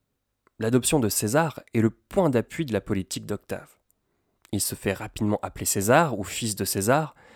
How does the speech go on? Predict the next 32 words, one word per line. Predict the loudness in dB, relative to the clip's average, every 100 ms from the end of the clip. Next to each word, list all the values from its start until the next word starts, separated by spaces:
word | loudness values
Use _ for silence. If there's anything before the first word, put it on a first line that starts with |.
| -20 _ _
et | 2
lorsque | 2 2 0
César | 2 4 4
est | 2
divinisé | 0 -2 0 2 2 4 2
par | 0 -4 -2
les |
Senatus | -2 -2 -4 -4 -10
Consult, | -8 -6 -6 -6 -8
mais | -4 -4
aussi | -2 -4
par | -4 -4 -6
l'interprétation | -4 -6 -6 -10 -6 -6 -6 -8
d'une | -8 -10
comète | -2 0 -2 -6 -18
visible | -10 -4 -2 -2 -4
dans | -4
le | -4
ciel | -2 -2 -2
de | 0
Rome | 2 4 2
en | -2
juillet | -4 -6
quarante-quatre, | -4 -10 -10 -6 -4 -4 -6 -20 -20 -20 -20 -10 0
il | 2
n'est | 2
pas | 2
seulement | 2 2 4 4
le | 4
fils | 2 -2 0
de | 2
César, | 2 4 4 0 -6